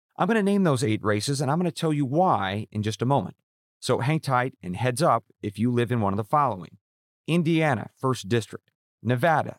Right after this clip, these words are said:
third and fourth. New Jersey, third. New York, the fourth and the nineteenth.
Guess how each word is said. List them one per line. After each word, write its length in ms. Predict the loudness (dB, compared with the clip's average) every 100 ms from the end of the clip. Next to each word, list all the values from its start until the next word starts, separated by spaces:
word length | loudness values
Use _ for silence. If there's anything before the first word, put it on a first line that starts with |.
| _
third 340 | -4 0 0
and 120 | -2
fourth. 540 | -4 -4 -4 -10 -20 -20 _ -8
New 120 | -6
Jersey, 560 | -2 0 0 -2 -10 -16 _ _
third. 460 | -4 -4 -4 -12 _ _ _ _ -2
New 100 | 2
York, 340 | 4 4 2 -4 -18
the 80 | -8
fourth 420 | -2 0 0 -6
and 100 | -4
the 40 |
nineteenth. 520 | -2 -2 -2 -2 -4